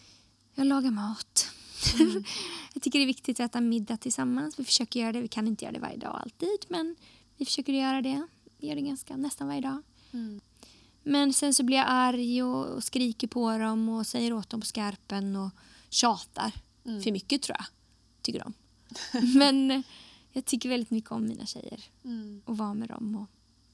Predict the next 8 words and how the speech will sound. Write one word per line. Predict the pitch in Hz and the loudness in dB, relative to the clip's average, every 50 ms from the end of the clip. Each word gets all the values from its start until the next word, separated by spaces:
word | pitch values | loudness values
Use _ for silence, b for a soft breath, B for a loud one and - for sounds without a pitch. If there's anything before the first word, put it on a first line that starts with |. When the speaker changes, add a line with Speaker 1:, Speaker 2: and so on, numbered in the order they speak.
| _ _ _ _ _ _ _ _ _ _ | _ _ _ _ _ _ _ _ _ _
Speaker 1:
ehm, | _ 254 254 247 - - - 226 220 226 226 240 | _ -8 -8 -6 -6 -6 -8 -8 -8 -8 -6 -6
vi | 226 233 | -6 -4
har | 226 | -4
väldigt | 226 233 214 - - | -4 -6 -6 -6 -6
kul | - - 269 269 269 | -6 -4 -4 -4 -4
ihop. | 247 233 - _ - - - _ | -6 -8 -10 _ -20 -20 -14 _
Speaker 2:
Mm. | 247 226 220 214 208 208 214 - b b b b b b _ _ _ _ _ | -8 -8 -8 -8 -10 -14 -16 -18 b b b b b b _ _ _ _ _
Speaker 1:
Så, | - - - - 262 247 240 240 240 233 | -4 -2 -2 0 0 -2 -2 -2 -4 -6